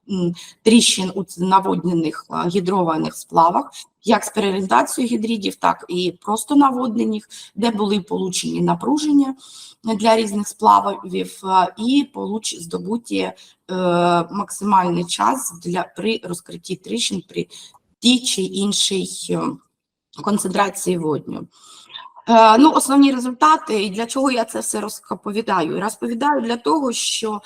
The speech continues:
науковий супровід в Україні — це дуже важливо. Дуже важливо, тому що в нас вже, е, строяться нові реактори. Ми повинні, м, е, саме, м, також, е, обґрунтовувати безпеку тих реакторів, які знаходяться, е,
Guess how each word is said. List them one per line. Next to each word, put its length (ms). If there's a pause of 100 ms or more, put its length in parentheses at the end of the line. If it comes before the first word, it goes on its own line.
(220)
науковий 460
супровід 480
в 40
Україні — 460
це 140
дуже 220
важливо. 560 (320)
Дуже 260
важливо, 640
тому 220
що 200
в 60
нас 260
вже, 160 (400)
е, 260
строяться 640
нові 260
реактори. 580
Ми 120
повинні, 600 (420)
м, 200
е, 240
саме, 420 (180)
м, 200
також, 580
е, 160 (240)
обґрунтовувати 880
безпеку 580
тих 280
реакторів, 540
які 240
знаходяться, 600
е, 100